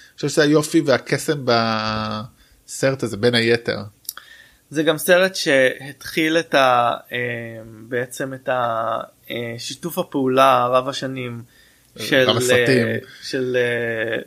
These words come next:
Speaker 2: ברטון עם, אה, המוזה שלו, ג'וני דפ. אה, למעשה, אה,
Speaker 1: תשעה סרטים, אם ספרתי נכון.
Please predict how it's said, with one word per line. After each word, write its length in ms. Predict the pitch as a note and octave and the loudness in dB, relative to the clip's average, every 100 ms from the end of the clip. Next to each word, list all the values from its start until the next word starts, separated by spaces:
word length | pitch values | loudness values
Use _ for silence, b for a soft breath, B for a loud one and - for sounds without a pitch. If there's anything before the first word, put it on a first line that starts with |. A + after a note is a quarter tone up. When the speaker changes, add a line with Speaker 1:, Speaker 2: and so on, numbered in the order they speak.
| - | -2
Speaker 2:
ברטון 600 | D3 C#3 D3 C3+ C3 C3+ - | 0 0 -2 -2 -4 -10 -10
עם, 360 | C3+ C3 B2+ B2 | -10 -8 -8 -6
אה, 240 | A#2 B2 | -6 -2
המוזה 400 | D3 D3 D#3+ D#3+ | -2 -2 -4 -4
שלו, 260 | - D3+ C#3 | -2 0 0
ג'וני 260 | C3 C3+ B2+ | -2 -4 -2
דפ. 300 | C#3 G3+ E3 - b b b b b b - | 4 4 2 -4 b b b b b b -2
אה, 340 | C3+ C3+ B2+ B2+ | 2 2 2 0
למעשה, 880 | C3+ C3+ B2+ - D#3+ D#3 D3+ D3+ D3 - | -2 -2 -4 -4 -2 0 0 0 -2 -4
אה, 600 | C#3+ C3 B2+ B2+ A#2+ A#2+ A#2+ A#2+ A#2 A#2 b b b - | -4 -2 -4 -4 -6 -6 -10 -14 -16 -20 b b b -4
Speaker 1:
תשעה 240 | A#2+ - | 2 2
סרטים, 360 | - C#3 D3 C3+ | 2 2 2 2
אם 80 | |
ספרתי 480 | B2+ B2 - A2+ A#2+ | 0 -2 2 2 0
נכון. 460 | A2+ - A2 G#2+ | -4 -2 -4 -4